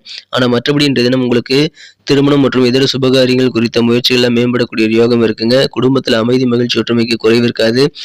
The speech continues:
சந்தோஷமாக, அதாவது திருமணம் சம்பந்தப்பட்ட ஃபங்க்ஷன்ல நீங்க அட்டெண்ட் பண்ணக்கூடிய யோகம், உங்களது குடும்ப உறுப்பினர்களோடு சேர்ந்து இன்னைக்கு அட்டெண்ட் பண்ணக்கூடிய யோகம் இன்றைய தினம் உங்களுக்கு இருக்குங்க. இன்றைய தினம் உங்களுக்கு தேவையான ஒத்துழைப்புகள் இருக்கு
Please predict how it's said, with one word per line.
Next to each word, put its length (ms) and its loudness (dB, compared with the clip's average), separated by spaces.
சந்தோஷமாக, 680 0
அதாவது 320 2
திருமணம் 480 0
சம்பந்தப்பட்ட 580 -2
ஃபங்க்ஷன்ல 500 0
நீங்க 240 0
அட்டெண்ட் 220 0
பண்ணக்கூடிய 360 0
யோகம், 320 2
உங்களது 280 0
குடும்ப 240 2
உறுப்பினர்களோடு 500 0
சேர்ந்து 320 2
இன்னைக்கு 260 0
அட்டெண்ட் 300 0
பண்ணக்கூடிய 760 -2
யோகம் 300 4
இன்றைய 160 0
தினம் 140 2
உங்களுக்கு 280 -2
இருக்குங்க. 280 -2
இன்றைய 220 0
தினம் 220 2
உங்களுக்கு 380 0
தேவையான 420 0
ஒத்துழைப்புகள் 560 0
இருக்கு 400 0